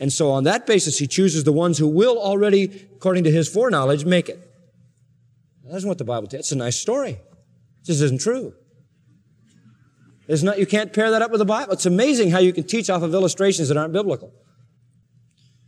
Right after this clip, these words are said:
Foreknowledge is an interesting word. Prognosko.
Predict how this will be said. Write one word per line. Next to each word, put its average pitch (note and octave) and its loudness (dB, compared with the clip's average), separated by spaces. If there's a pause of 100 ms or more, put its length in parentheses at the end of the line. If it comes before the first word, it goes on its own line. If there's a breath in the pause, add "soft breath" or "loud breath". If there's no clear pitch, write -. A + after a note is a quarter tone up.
(320)
Foreknowledge G#3 0
is D3 0
an E3+ 2
interesting F3 0
word. C3+ 0 (220)
Prognosko. F3 0